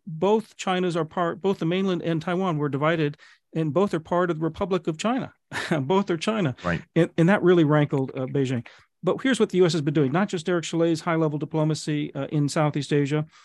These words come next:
Speaker 1: but in Northeast Asia, tremendous, uh, diplomacy here right now in, in, inside, uh, the U S, the, the Korea U S integrated, uh, defense talks, um, it, where they're talking about, um,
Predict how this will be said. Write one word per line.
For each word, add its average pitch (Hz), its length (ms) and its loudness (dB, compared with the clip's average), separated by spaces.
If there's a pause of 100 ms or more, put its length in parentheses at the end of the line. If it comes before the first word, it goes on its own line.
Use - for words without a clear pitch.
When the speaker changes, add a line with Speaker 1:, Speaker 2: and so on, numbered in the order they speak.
(260)
Speaker 1:
but 160 200 2
in 165 140 2
Northeast 180 400 0
Asia, 151 220 0
tremendous, 185 840 0
uh, 156 80 -4
diplomacy 143 540 0
here 139 240 -2
right 147 260 -2
now 147 220 -2
in, 131 80 -4
in, 143 240 -4
inside, 151 420 2 (180)
uh, 131 120 -4
the 131 100 -6
U 156 140 4
S, 156 280 0
the, - 220 -8
the 143 500 -2
Korea 175 340 8
U 156 280 8
S 151 220 2
integrated, 151 500 2 (160)
uh, 139 280 -6 (580)
defense 170 560 4 (320)
talks, 170 600 4
um, 156 360 6 (120)
it, - 160 -8
where 160 160 6
they're 156 120 4
talking 170 380 0
about, 151 340 2 (440)
um, 147 440 -2